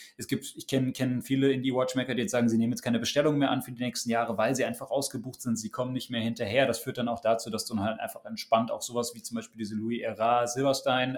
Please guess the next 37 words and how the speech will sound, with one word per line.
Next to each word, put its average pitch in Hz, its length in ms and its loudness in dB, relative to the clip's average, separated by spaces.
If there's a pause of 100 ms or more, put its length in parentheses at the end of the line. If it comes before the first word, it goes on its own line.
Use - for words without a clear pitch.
ähm, 120 600 0 (140)
kaufen 151 280 4
kannst. 110 280 -4
Du 117 40 -4
hattest 110 200 -6
gerade 113 180 -6
eben 110 80 -8
das 113 140 -6
schon 117 80 -16
mal 113 80 -8
an, 101 180 -12
kurz 120 160 -18
angesprochen. 135 540 -4 (320)
Und 127 320 0
die, 117 240 -2
die 113 160 -4
werden 131 140 2
dann 135 120 4
über 143 180 4
Marktwert 143 380 4
gehandelt 107 380 0
zum - 140 -6
Beispiel. 101 400 -2
Und 104 80 -2
das 101 120 -8
ist - 140 -6
dann 110 140 -4
quasi 110 320 0
dann 117 200 2
auch 151 260 4
ein 139 140 -2
sicheres 127 460 -2
Investment, 117 520 -2
genauso 110 340 -4
wie 117 60 0
es 117 140 -4
die, 127 240 -10